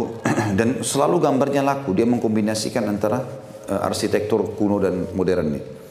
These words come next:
Satu waktu, dia cuma mencari dalam Al-Quran, dia penasaran pengen cari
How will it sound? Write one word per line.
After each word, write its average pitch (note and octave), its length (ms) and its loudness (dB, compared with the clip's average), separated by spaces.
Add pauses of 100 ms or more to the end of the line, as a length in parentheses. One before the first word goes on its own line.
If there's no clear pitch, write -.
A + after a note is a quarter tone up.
(400)
Satu B2+ 320 2
waktu, E3+ 240 2 (360)
dia B2+ 120 4
cuma C#3+ 240 2
mencari B2+ 480 2
dalam A2 160 2
Al-Quran, G#2+ 560 0
dia A2+ 80 2
penasaran A2 560 -2
pengen A#2+ 240 2
cari A2+ 380 0